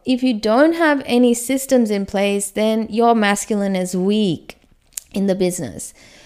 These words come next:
Whereas the feminine, the feminine is the visionary, the feminine is the one that is actually seeing the vision and has the dreams and puts the love into it. And, uh, the feminine is the one that magnetizes the ideal clients.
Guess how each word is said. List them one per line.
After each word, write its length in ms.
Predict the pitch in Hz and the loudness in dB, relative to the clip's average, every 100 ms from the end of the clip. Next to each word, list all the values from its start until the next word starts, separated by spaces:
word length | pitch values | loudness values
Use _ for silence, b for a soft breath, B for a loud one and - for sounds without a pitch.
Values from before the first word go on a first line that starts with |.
| b b - | b b 4
Whereas 280 | 269 302 | 8 8
the 120 | 302 294 | 6 4
feminine, 680 | 294 330 403 254 226 233 226 | 6 6 4 4 4 2 0
the 80 | 240 | -2
feminine 480 | 285 320 349 320 | 0 2 2 4
is 200 | 269 247 | 4 4
the 140 | 247 214 | 4 4
visionary, 800 | 208 220 226 202 196 196 196 202 | 4 4 2 2 2 0 0 -2
the 380 | 202 202 190 190 | 0 0 2 0
feminine 440 | 254 269 285 262 | 0 2 2 2
is 420 | 226 220 220 220 - | 2 2 0 -2 0
the 180 | 202 | 2
one 560 | 196 196 202 208 214 226 | 2 -2 -4 -2 0 2
that 240 | 202 190 | 2 0
is 140 | 202 202 | -2 -2
actually 440 | 196 196 - 202 | -2 -2 -4 -4
seeing 760 | - - 226 226 202 185 180 196 | -4 -2 0 2 2 0 -4 -4
the 100 | 190 | 0
vision 540 | 196 202 202 185 185 | 2 0 0 -2 -4
and 220 | 180 185 | -6 -4
has 220 | 196 196 | -4 -4
the 100 | 190 | -4
dreams 640 | 175 208 285 294 202 196 - B B B B | -4 0 2 2 2 -2 -8 B B B B
and 340 | 240 185 277 | 2 4 4
puts 240 | 269 302 - | 2 -2 2
the 120 | 285 | 4
love 320 | 220 208 262 | 6 6 6
into 400 | 285 247 - 196 | 6 4 2 2
it. 260 | 196 196 196 B B - | 4 2 -2 B B -2
And, 560 | 208 208 208 202 202 - | 0 2 0 -2 -4 -4
uh, 220 | 196 185 185 | -2 0 0
the 100 | 202 | -2
feminine 640 | - 262 277 247 220 214 | 2 4 6 4 2 0
is 260 | 214 208 | 0 0
the 100 | 208 | 0
one 420 | 202 196 196 196 190 | -2 -2 -2 -2 -2
that 220 | 185 - | -4 -2
magnetizes 1160 | 202 202 233 247 240 208 180 180 185 180 180 | -2 0 2 2 0 -2 0 0 -2 -2 -4
the 100 | - 185 | -6 -2
ideal 380 | 185 185 180 | -2 0 -4
clients. 640 | 180 180 180 170 135 117 | -4 -4 -2 -2 -6 -8